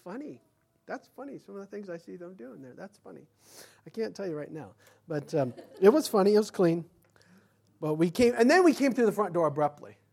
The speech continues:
I'm like, "Oh, you're back already." "Yeah, we're back. Surely we come quickly." You know? All right, so this is, this is really true. This is wonderful. This is a promise, a couple things. This is a promise that expresses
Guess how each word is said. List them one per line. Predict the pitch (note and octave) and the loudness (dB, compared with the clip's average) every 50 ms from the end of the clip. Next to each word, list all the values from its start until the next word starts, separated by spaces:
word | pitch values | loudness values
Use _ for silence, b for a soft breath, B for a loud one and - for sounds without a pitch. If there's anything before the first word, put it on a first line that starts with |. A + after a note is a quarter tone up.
| _ _ _ _ _ _ _ _ _ _ _ _ | _ _ _ _ _ _ _ _ _ _ _ _
I'm | - B2+ | -20 -16
like, | C3 D3 F3 - - | -14 -14 -8 -2 2
"Oh, | D4 E4+ F4+ | 6 8 8
you're | F#4 E4+ E4+ | 8 6 6
back | C#4 F4 F4 F#4 F#4 F#4 F4+ | 4 4 2 2 2 4 8
already." | D4+ C4 A3+ G3+ F#3 F3+ | 8 8 10 8 6 4
"Yeah, | F#3 G#3+ B3 B3 B3 | 4 6 6 8 8
we're | A#3+ B3 C4 A#3+ | 6 6 2 2
back. | G3 D#3+ D3+ D3 C#3+ D3+ D3+ - - _ _ _ | 2 2 2 2 2 0 -4 -10 -20 _ _ _
Surely | - - - F3+ G3 G#3 G3+ G#3+ G#3 | -18 -12 -8 -6 -4 -4 -4 -4 -6
we | F3 F3+ F3+ | -6 -10 -12
come | F3+ - F#3 E3+ E3+ | -12 -12 -14 -14 -14
quickly." | E3 - A#2+ - _ _ - _ _ _ _ _ | -16 -20 -20 -20 _ _ -20 _ _ _ _ _
You | _ | _
know? | _ - _ _ _ _ b b b b b b b b b b | _ -20 _ _ _ _ b b b b b b b b b b
All | D#3 D#3 | 2 2
right, | C#3 A#2+ - | 2 2 0
so | - D3+ | -2 0
this | D3 G#3+ B3+ - - | 4 4 4 4 2
is, | G3 C#3+ C3 D3 | -4 -8 -4 0
this | E3+ F3+ F#3 F#3 | 0 0 0 0
is | G#3 E3 D#3 | -4 -6 -2
really | D#3+ E3+ E3 D#3+ D#3 | 0 0 0 0 -2
true. | D#3 - D3 C3 B2 | -6 -8 -12 -12 -10
This | A#2 C3+ C3+ - | -10 -12 -12 -12
is | D3 B2+ | -12 -14
wonderful. | C3 C3 C3+ C3 B2+ - B2 | -12 -12 -12 -12 -14 -10 -6
This | D3 F#3 F#3 | -6 -6 -4
is | A3 | -4
a | A3+ G#3 | -4 -4
promise, | G#3+ - A3+ G#3 F#3+ F#3 F#3 F3 - | -4 -2 -2 0 0 0 -2 -4 -8
a | F3+ | -8
couple | - G3 F#3 - F3+ | -6 -6 -6 -6 -6
things. | E3 - D#3+ C3+ C3+ | -6 -6 -6 -6 -6
This | D3+ D#3+ | -10 -10
is | - A3 | -8 -10
a | G#3+ | -10
promise | G#3+ - G3 F#3 F#3+ G3 G3 F#3+ - | -8 -8 -6 -6 -4 -4 -6 -8 -8
that | - D#3 | -10 -10
expresses | D3 A#2 - - - _ - F3+ F3 E3+ - - F3 E3 D#3+ - | -10 -10 -14 -18 -16 _ -10 -10 -10 -10 -12 -14 -14 -14 -14 -18